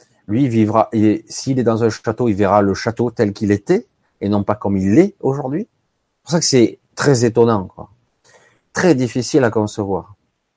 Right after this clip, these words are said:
Et même, certains peuvent vivre dans la rue, vous pouvez les croiser, ils sont habillés comme à l'époque.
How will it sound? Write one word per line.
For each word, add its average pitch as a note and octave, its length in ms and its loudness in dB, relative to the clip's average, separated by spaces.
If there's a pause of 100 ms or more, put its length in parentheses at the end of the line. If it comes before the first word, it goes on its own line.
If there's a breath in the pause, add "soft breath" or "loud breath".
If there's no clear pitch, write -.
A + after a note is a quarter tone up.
(680)
Et A2+ 100 2
même, D#3 480 4 (300)
certains C#3 680 0
peuvent F#2 180 0
vivre D3 240 6
dans G#2+ 100 2
la F#2 100 0
rue, D3+ 160 4
vous C3+ 200 0
pouvez G#2+ 300 0
les D3 120 0
croiser, C#3 480 -2
ils G2 240 -2
sont D#3 380 -2 (560)
habillés G#2 440 0
comme G#2 160 -2
à G#2+ 40 0
l'époque. - 320 -8